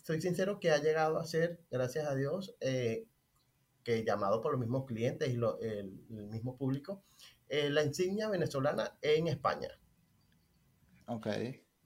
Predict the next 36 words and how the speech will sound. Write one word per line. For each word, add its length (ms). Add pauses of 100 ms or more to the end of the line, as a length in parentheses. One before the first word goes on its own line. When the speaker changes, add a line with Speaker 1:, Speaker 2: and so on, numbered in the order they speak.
(140)
Speaker 1:
Lo 340
identifican 500
así 200
como 280
que 300
el 220
venezolano, 880
el 160
pana, 520
el 100
amigo, 760
¿sabes? 300 (180)
Y 240
él 540 (160)
está 580
los 160
fines 300
de 80
se-, 40
por 120
lo 80
menos 200
más 140
que 100
todos 160
los 100
fines 180
de 80
semana, 240 (280)
en 120
el 60
restaurante, 640
atiende 300
en 40
la 100
mesa, 600